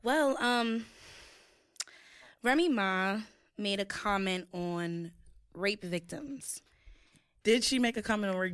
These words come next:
Speaker 2: victims, though?
Speaker 1: <laughs> Well, I mean, what she
Speaker 2: Mm-mm.
Speaker 1: said to me didn't really apply to rape victims, but it was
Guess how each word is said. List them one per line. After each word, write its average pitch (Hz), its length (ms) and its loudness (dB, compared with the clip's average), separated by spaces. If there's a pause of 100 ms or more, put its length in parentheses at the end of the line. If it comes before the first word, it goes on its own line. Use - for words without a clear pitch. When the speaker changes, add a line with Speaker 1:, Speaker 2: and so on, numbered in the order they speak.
Speaker 2:
victims, 160 500 -4
though? - 160 -18 (920)
Speaker 1:
<laughs> - 100 -14
Well, 294 600 6
I - 180 6
mean, 359 360 6
what 349 160 4
she 294 200 6
Speaker 2:
Mm-mm. 311 40 4
Speaker 1:
said 320 320 6
to 294 100 6
me 330 280 4
didn't 233 320 4
really 226 260 6
apply 269 300 4
to 240 60 6
rape 190 180 6
victims, 180 500 0
but 202 240 4 (720)
it 226 220 4
was 202 920 2